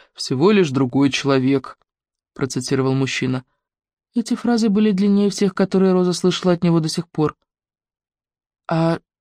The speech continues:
что ты сам думаешь?» — спросила Роза. «Кто, я?»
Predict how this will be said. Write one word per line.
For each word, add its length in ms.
что 420
ты 180
сам 340
думаешь?» — 380
спросила 440
Роза. 300
«Кто, 300
я?» 340